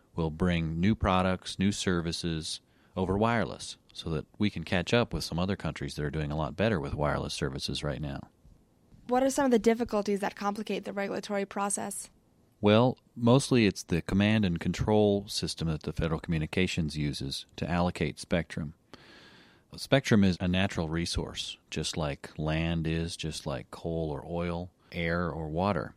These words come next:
Speaker 1: But unlike these other natural resources, this one can't be put on the market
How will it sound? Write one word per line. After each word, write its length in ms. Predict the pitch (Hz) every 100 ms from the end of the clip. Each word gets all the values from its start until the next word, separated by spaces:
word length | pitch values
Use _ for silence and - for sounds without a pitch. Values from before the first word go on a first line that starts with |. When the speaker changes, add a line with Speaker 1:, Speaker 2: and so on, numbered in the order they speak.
| _ _ _ _
Speaker 1:
But 220 | 92 92 87
unlike 460 | 113 120 113 110
these 200 | - 90
other 440 | 95 98 92 80 76
natural 400 | 107 87 82 82
resources, 760 | 78 80 - 73 69 76 - - _ -
this 220 | 123 -
one 280 | 110 98 98 _ -
can't 280 | 117 101
be 120 | 95 92
put 120 | 98
on 120 | 90
the 40 |
market 380 | 90 101 101 -